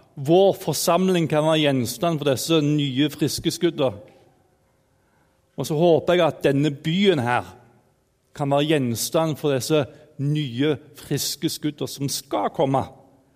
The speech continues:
for det er sol og skinner, og hans navn skal skyte nye,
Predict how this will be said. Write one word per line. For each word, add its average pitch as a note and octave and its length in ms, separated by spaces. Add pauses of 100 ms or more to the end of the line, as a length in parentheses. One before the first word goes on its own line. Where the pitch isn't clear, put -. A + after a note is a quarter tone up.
(800)
for B2+ 120
det B2+ 80
er - 60
sol C3 260
og A#2 60
skinner, B2 380 (680)
og A#2 160
hans B2+ 320 (120)
navn B2+ 340 (420)
skal B2+ 500 (300)
skyte A#2 600 (300)
nye, A2+ 420